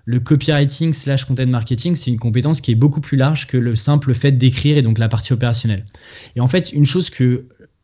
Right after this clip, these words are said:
quatre-vingt-quinze pour cent des, des entreprises ne font pas et quatre-vingts et cent pour cent de mes clients n'ont pas fait au début,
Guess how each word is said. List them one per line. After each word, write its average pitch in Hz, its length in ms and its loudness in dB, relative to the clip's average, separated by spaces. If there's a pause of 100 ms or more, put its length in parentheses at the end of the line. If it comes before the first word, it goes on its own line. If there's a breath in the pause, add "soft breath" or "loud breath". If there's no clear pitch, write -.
(160)
quatre-vingt-quinze 120 680 0
pour 139 140 -4
cent 139 160 0
des, 117 260 0
des 113 200 -2
entreprises 123 400 0
ne 117 80 2
font 120 180 0
pas 131 300 2
et 110 100 -4
quatre-vingts 113 540 -2
et 117 100 2
cent 147 220 4
pour 131 120 0
cent 143 140 0
de 131 60 4
mes 123 100 4
clients 127 200 2
n'ont 107 160 2
pas 127 140 2
fait 135 140 2
au 123 60 4
début, 117 420 0